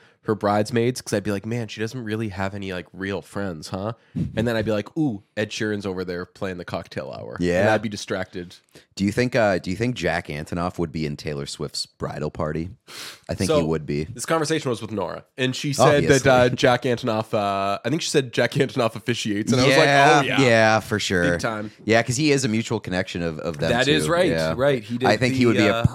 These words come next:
Speaker 2: perfect, uh, perfect candidate to officiate.
Speaker 1: Yeah.
Speaker 2: Um, I, now, I'm curious now, um, because it did come out after, uh, Midnights was released that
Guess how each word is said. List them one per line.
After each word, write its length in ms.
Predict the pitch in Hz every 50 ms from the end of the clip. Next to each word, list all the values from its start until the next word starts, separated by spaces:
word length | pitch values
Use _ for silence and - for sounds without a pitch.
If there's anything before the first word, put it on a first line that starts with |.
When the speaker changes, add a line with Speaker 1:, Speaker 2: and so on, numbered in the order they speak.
| -
Speaker 2:
perfect, 600 | - 110 110 110 104 - - 95 85 - - - -
uh, 400 | - 92 87 82 80 78 76 76 - _
perfect 320 | - - 95 - - - -
candidate 380 | 90 80 76 78 78 67 -
to 160 | - 87 78
officiate. 560 | 67 - - 73 - - 65 60 58 58 57 - _ _ _ _
Speaker 1:
Yeah. 360 | - 117 117 117 110 107 107 107 107 _ _ _ _ -
Speaker 2:
Um, 720 | 95 95 92 90 90 90 90 90 90 87 87 87 87 - _ _ _ _ _ _ - - - _ _ _ _ _ _ _ _ _ _ _ _ _ - _ _ _ _
I, 140 | 113 131 - -
now, 340 | 147 139 135 151 202 247 - - - -
I'm 120 | 127 156
curious 440 | 170 - 214 220 262 277 240 - -
now, 500 | 117 104 104 107 117 131 135 131 - _ _ _ _ _ _ _
um, 260 | 117 113 113 107 101
because 460 | 98 110 - - 123 117 110 110 101
it 200 | 101 - 117 113
did 200 | - 131 139 135
come 160 | - 175 156 139
out 200 | 120 120 120 - -
after, 540 | 101 101 101 - - 104 98 95 92 92 85
uh, 380 | 78 85 85 82 80 78 78 73
Midnights 480 | 80 85 92 90 90 98 104 110 - -
was 160 | 117 95 101
released 460 | 110 107 107 110 117 - - - - _ _ _ _ _ _ _
that 540 | - 95 90 90 90 87 87 87 85 -